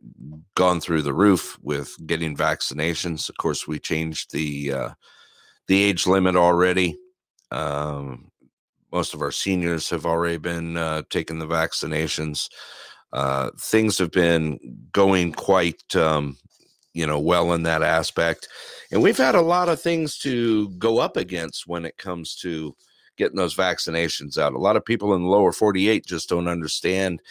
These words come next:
how many little villages we have, outlying villages. Um, and covid has snuck into those villages too. We have, uh, children that, um, come in and out of town for school. Uh, we've got,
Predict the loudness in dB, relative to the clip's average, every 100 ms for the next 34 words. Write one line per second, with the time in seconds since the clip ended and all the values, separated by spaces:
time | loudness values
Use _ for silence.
0 | -20 -20 _ -2 2 2 2 0 0 0
1 | 4 4 4 2 4 6 4 2 -4 -2
2 | -2 0 -2 0 0 0 -2 -2 -2 2
3 | 2 0 -4 -8 -8 -10 -14 _ _ _
4 | _ -4 -2 -2 -4 -8 -12 -18 _ _
5 | _ _ -8 -4 -4 -4 -8 -6 0 2
6 | 2 -2 0 0 2 2 2 4 4 4
7 | 4 4 2 -2 -8 -6 -2 -2 -2 -8
8 | -10 -6 -2 0 -2 -2 -2 -2 -2 -4
9 | 0 2 2 0 2 2 0 _ 0 0
10 | 0 -6 -12 _ -20 -20 -20 _ 0 2
11 | 4 4 4 2 2 0 -2 0 0 0
12 | -4 -6 -6 -2 2 4 4 2 -4 _
13 | -20 -20 _ _ -8 -4 -2 -2 -2 -2
14 | -4 -4 0 0